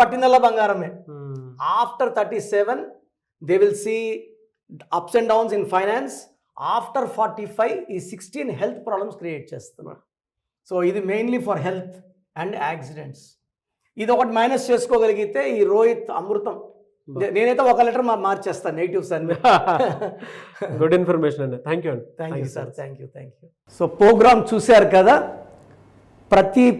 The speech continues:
Speaker 1: పేరులో ఎనర్జీ ఉంటుంది. అది పాజిటివ్ కావచ్చు, నెగిటివ్ కావచ్చు. నా పని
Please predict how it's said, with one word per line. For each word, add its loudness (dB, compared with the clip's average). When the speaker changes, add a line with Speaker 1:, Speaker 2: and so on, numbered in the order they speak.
Speaker 1:
పేరులో 10
ఎనర్జీ 4
ఉంటుంది. 2
అది 2
పాజిటివ్ 4
కావచ్చు, 6
నెగిటివ్ 2
కావచ్చు. -2
నా 6
పని 6